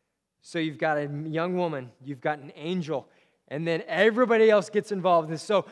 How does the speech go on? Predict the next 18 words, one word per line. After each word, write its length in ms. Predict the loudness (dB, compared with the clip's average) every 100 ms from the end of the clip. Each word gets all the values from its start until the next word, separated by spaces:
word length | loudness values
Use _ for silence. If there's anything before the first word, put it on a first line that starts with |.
| -12 -2
uh, 180 | 0
one 300 | 2 2 0
point, 260 | 0 -4 -2
her 140 | -4
government, 580 | -2 2 2 2 -2 -2
that 220 | -2 -2 0
where 180 | -4
she's 240 | -4 -8 -4
living, 280 | -4 -4 -4
says 180 | -4
everyone 440 | 0 0 2 0 0
needs 160 | -4
to 60 | 0
go 140 | 0
back 300 | 4 2 2
to 80 | -2
their 160 | -2 0
hometowns 540 | 0 0 0 0 -2